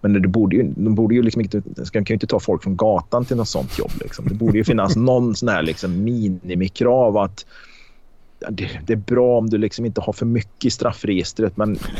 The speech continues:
Speaker 1: så länge du, liksom, är svensk medborgare, liksom, så är det okej, liksom.
Speaker 2: Uh, huh. Ja, tabbar har ju gjorts i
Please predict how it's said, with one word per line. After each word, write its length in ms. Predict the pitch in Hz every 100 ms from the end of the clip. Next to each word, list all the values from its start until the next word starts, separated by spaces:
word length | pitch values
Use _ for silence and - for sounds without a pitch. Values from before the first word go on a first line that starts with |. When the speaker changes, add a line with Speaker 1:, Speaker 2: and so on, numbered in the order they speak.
| -
Speaker 1:
så 120 | -
länge 260 | 113 113 107
du, 100 | 107
liksom, 280 | 107 92 107
är 40 |
svensk 420 | 101 123 113 110
medborgare, 1000 | 120 123 127 110 92 107 92 78 120 147
liksom, 360 | 127 - - 69 - - - -
så 120 | -
är 20 |
det 60 | 95
okej, 440 | 95 - 120 131
liksom. 300 | 95 - - - 131
Speaker 2:
Uh, 520 | 120 120 123 123 123 117 104 - - _ _ _ _ - -
huh. 200 | 127 113 - _ _ _ _ _ _ _ _ - - _ _ _
Ja, 280 | - 127 120
tabbar 480 | 120 139 117 117 139
har 240 | 117 117 107
ju 380 | 104 104 101
gjorts 380 | 101 117 -
i 40 | -